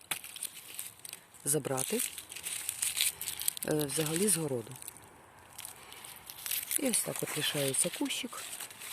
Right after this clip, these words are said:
Квіточку обриваємо і беремо вусики. Ну, от покажу вам ще який-небудь сорт, щоб ви побачили,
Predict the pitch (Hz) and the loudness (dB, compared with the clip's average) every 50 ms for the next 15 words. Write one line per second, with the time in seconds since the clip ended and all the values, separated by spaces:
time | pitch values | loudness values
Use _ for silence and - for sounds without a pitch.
0 | - - - - - - - - - - - - - - - - - - - - | -10 -10 -14 -12 -10 -10 -8 -8 -8 -10 -10 -14 -16 -16 -16 -16 -16 -16 -16 -14
1 | - - - - - - - - 214 196 - 151 - - - - - 139 - - | -14 -12 -12 -10 -8 -2 2 2 4 4 4 4 4 2 0 0 -4 -4 -6 -6
2 | - - - - - - - - - - - - - - - - - - - - | -8 -10 -12 -12 -12 -12 -12 -12 -10 -8 -6 -4 -2 -2 -4 -4 -6 -12 -14 -14
3 | - - - - - - - - - - - - 269 262 226 233 226 220 214 214 | -10 -6 -4 -2 -2 -2 -2 -6 -6 -6 -4 -2 0 0 2 2 2 2 2 0
4 | 208 202 202 196 196 185 185 - - - - - - - - - - - - - | 0 0 0 0 0 0 -2 -4 -2 -4 -2 -2 -2 -4 -6 -8 -10 -12 -14 -14
5 | - - - - - - - - - - - - - 381 320 226 190 170 165 165 | -14 -16 -18 -18 -18 -18 -18 -18 -20 -20 -20 -10 -10 -10 -2 0 0 2 2 2
6 | 165 147 123 117 120 - - - - - - - - - - - - - - - | 0 -2 -2 -6 -4 -2 -4 -4 -4 -8 -12 -12 -14 -18 -20 -20 -20 -20 -20 -20
7 | - - - - - - - - - - - - - - - - - - - - | -20 -20 -20 -20 -20 -20 -20 -20 -20 -20 -20 -20 -20 -20 -20 -20 -20 -20 -20 -6
8 | - - - - - - - - - - - 302 262 185 - - - - - 165 | -4 -4 -4 -4 -10 -16 -20 -20 -16 0 4 6 6 6 4 -2 -10 -4 -4 0
9 | - 165 151 143 143 139 139 147 - - 233 233 214 - - 160 151 151 135 139 | 0 2 2 2 0 0 0 0 2 4 4 4 4 4 4 2 4 4 4 0
10 | 143 - - - 156 143 - - - - - - - - - - - - - 151 | 0 0 2 0 0 0 0 -4 -6 -8 -8 -12 -14 -16 -12 -6 -4 -4 -4 0
11 | 135 151 147 - - - - - - - - - - 151 147 135 143 139 135 - | 0 -2 -2 -2 -6 -8 -10 -12 -12 -14 -10 0 2 2 4 4 4 2 2 0
12 | - - | -2 -4